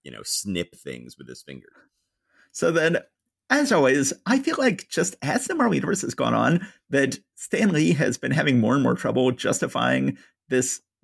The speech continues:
Speaker 2: the fight always breaking up on page eleven and then resuming again a couple pages later. But so in, in this case, it sort of makes sense. The Scorpion tosses Spider-Man into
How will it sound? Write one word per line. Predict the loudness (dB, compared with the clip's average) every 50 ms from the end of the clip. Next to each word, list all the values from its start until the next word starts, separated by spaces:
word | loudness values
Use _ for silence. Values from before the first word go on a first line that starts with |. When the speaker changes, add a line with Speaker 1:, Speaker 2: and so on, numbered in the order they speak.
| -6
Speaker 2:
the | -2 0 0 0 0 -4 -8 _ _ _ -2
fight | 0 2 2 2 2 2
always | 2 2 2 0
breaking | 0 -2 -2 -2 0 0 0
up | 0 0 0
on | 0 0
page | 0 0 0 0 0
eleven | 0 0 0 2 2 2 2
and | 2 2
then | 2 2
resuming | 2 2 2 2 0 0 0 0 2
again | 2 0 0 0 0
a | 0 -2
couple | -4 -4 -4 -4
pages | -4 -2 -2 -2 -2 -2
later. | 0 0 0 0 -2 -6 _ _ _ _ _ _
But | -2 -2 0
so | 2 2 2
in, | 2 2 0 0 0
in | 0 2
this | 2 2 2
case, | 0 0 0 0 0 -4 -8 -18 -20 _ _
it | -2 -2 -2
sort | -2 0 2 2 4 2
of | 2 0
makes | 0 -2 -2 -2
sense. | 0 0 0 0 -2 -4 -6
The | -4 0 2 2 2 2
Scorpion | 0 -2 -2 -2 0 0 2 2 2 2 0 0 -2 -4 -6
tosses | -4 -2 -2 -2 -2 -2 -2 -4 -4
Spider-Man | -2 0 2 2 2 4 4 4 4 4 2
into | 2 2 0 0 0 0 0 2 4 4 4 2